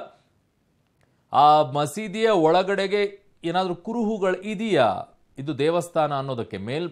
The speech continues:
ಹೊ-, ಆಚೆ ನೋಡಿದ್ರೆ ಎಲ್ಲವೂ ಕೂಡ ಗೋಡೆ ತರ ಇದೆ, ಒಳಭಾಗದಲ್ಲಿ ಹೇಗಿದೆ ಮ-, ದಿಲೀಪ್?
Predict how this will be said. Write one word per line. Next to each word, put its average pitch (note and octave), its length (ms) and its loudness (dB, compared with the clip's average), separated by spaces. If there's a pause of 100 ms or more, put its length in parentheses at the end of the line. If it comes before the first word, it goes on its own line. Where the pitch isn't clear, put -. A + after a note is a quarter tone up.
(120)
ಹೊ-, A#2+ 240 -6
ಆಚೆ E3 360 0
ನೋಡಿದ್ರೆ G#3 300 -4
ಎಲ್ಲವೂ G3+ 200 0
ಕೂಡ G#3 180 -4
ಗೋಡೆ F#3+ 320 -4
ತರ F#3+ 140 -6
ಇದೆ, F3+ 580 -2 (220)
ಒಳಭಾಗದಲ್ಲಿ G#3 800 2
ಹೇಗಿದೆ E3+ 360 -2 (260)
ಮ-, A2+ 720 -4 (180)
ದಿಲೀಪ್? D#3+ 280 -4